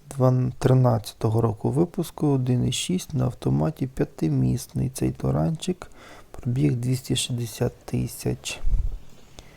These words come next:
Так, друзі. Хто не підписався на наш канал, будь ласка, підписуйтеся, пишіть в коментарях, які моделі автомобілів вам зняти.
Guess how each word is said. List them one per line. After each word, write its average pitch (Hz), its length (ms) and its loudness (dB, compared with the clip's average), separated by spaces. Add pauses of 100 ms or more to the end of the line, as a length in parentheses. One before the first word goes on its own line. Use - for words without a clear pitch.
(1040)
Так, 123 340 -2
друзі. 123 680 -2 (2000)
Хто - 260 4
не 127 120 8
підписався 123 600 0
на 123 80 2
наш 123 220 -2
канал, 135 440 2
будь 135 200 0
ласка, 123 280 0
підписуйтеся, 143 920 0
пишіть 131 340 -2
в - 40 -12
коментарях, 131 640 0
які 131 440 0
моделі 127 560 2
автомобілів 123 600 0
вам 123 220 0
зняти. 127 640 0